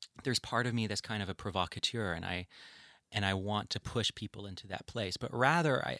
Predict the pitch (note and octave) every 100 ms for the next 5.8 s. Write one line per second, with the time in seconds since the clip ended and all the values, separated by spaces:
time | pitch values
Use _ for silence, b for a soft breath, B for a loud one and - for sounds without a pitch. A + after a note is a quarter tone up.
0 | A#2 A2+ G#2+ A2+ B2+ C#3 C3 G#2+ G2 F2+
1 | F2+ G2+ F#2+ F2+ G2 F2 F2+ G2 - G2+
2 | F#2+ F#2 F2 F2 E2 F#2+ F#2 F#2 G2+ b
3 | b b b _ - A2+ G#2+ - A#2 A2+
4 | A#2+ A2+ A2+ G#2 G#2 G2 - F#2+ F2+ F#2
5 | F#2+ F2+ F2+ - F#2 G1+ - -